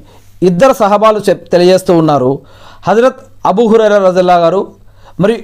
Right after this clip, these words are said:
ఇమ్రాన్ బిన్ హుసైన్ రజల్లా గారు ఇద్దరు సహాబాలు చెప్తున్నారు, ముహమ్మద్ సల్లల్లాహు అలైహి వసల్లం గారు ఒక విషయం చెప్పారని. ఈ యొక్క హదీని-, హదీస్ని సహీ ముస్లిం నుండి రెండు వేల రెండు వందల ముప్పై హదీస్ నుంచి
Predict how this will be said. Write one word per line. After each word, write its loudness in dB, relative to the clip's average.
ఇమ్రాన్ 2
బిన్ 0
హుసైన్ 0
రజల్లా 0
గారు -2
ఇద్దరు 0
సహాబాలు -2
చెప్తున్నారు, -2
ముహమ్మద్ 0
సల్లల్లాహు -4
అలైహి -
వసల్లం -2
గారు 0
ఒక -2
విషయం -4
చెప్పారని. -2
ఈ 0
యొక్క 0
హదీని-, 0
హదీస్ని -2
సహీ 0
ముస్లిం 0
నుండి 0
రెండు 0
వేల 2
రెండు -2
వందల -2
ముప్పై -2
హదీస్ 0
నుంచి -4